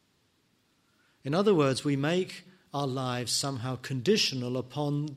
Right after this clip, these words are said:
the fulfillment of a certain longing or desire, and yet let's imagine that longing is fulfilled, which it is, of course, sometimes, and we're really happy. It's brilliant.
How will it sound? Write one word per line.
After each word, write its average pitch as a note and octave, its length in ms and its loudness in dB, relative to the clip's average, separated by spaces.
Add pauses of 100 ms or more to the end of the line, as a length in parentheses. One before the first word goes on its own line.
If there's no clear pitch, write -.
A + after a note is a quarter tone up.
(140)
the D3 120 -2
fulfillment E3+ 760 -2
of C#3 100 -6
a C#3+ 60 -4
certain C#3+ 480 -2
longing C3 400 -2
or B2+ 120 -2
desire, A2 600 -8 (460)
and C#3+ 160 0
yet E3+ 240 2 (540)
let's D#3 280 -2
imagine C3 420 -2
that A2+ 200 -4
longing B2 500 -4
is C3+ 260 0
fulfilled, G3+ 800 -2 (1400)
which - 160 -10
it G#2 100 -6
is, B3 160 0
of D3 120 -2
course, D3+ 260 0
sometimes, F3+ 800 -6 (360)
and C3+ 140 -4
we're C#3+ 140 2
really F#3+ 320 2
happy. D3+ 560 -6 (340)
It's D#3 180 -6
brilliant. D3 580 -2